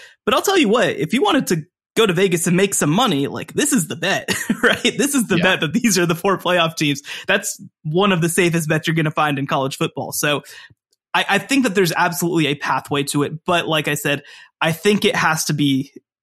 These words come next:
Speaker 1: you know, not, uh, Michigan beating Ohio State and Ohio State having one loss. I think that, well,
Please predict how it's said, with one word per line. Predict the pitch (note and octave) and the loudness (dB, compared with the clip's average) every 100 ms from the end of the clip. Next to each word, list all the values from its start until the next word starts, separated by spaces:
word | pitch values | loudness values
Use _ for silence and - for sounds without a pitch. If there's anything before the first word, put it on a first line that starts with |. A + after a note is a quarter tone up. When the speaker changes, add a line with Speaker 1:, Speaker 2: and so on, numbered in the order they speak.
| _ - | _ -6
Speaker 1:
you | C#3+ | -4
know, | B2 | -4
not, | C3 C#3+ C#3 | -6 -6 -8
uh, | C3+ A2 - | -8 -8 -2
Michigan | E3+ E3 E3 D3+ | 0 2 2 2
beating | D3 D#3 D3 | 2 2 0
Ohio | C#3 D3+ C#3+ C#3 | 0 0 0 -2
State | - D3 C3+ | -2 -2 -2
and | C3 | -2
Ohio | G2 D3+ C#3+ | -4 -2 -2
State | C#3 D#3+ C3+ | -2 0 0
having | D3 C#3 C3+ | -2 -2 -4
one | C3 B2+ | -4 -4
loss. | B2+ A2+ - - - - _ | -4 -6 -10 -18 -20 -20 _
I | D#3 F3+ - _ _ - | -2 -2 -2 _ _ -2
think | A3 C4+ C#4 _ | 2 2 -2 _
that, | G#3 A#3 A#3+ A#3+ - - - - - | -2 0 0 -4 -8 -8 -12 -16 -10
well, | F#3+ G#3+ F3+ | -2 -2 -2